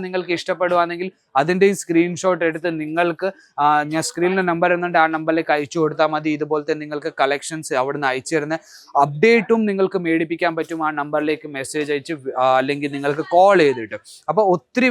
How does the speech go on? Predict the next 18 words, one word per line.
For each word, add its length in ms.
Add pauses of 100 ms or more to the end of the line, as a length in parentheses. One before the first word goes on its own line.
വെറൈറ്റീസ് 540
ഉണ്ട് 200
നമ്മുടെ 220
കയ്യിൽ, 140 (100)
വെറും 260
ചുരിദാർ 340 (100)
മെറ്റീരിയലിൻ്റെ 560
തന്നെ 220
നിങ്ങൾക്ക് 300
നോക്കാൻ 180
പറ്റും. 180
ഇതുപോലത്തെ 380
നിങ്ങൾക്ക് 320
വെറൈറ്റീസ് 540
കിട്ടുന്നത്, 340 (360)
ഇതിൻ്റെ 220 (100)
നിങ്ങൾക്ക് 300 (100)
നെക്കിൽ 500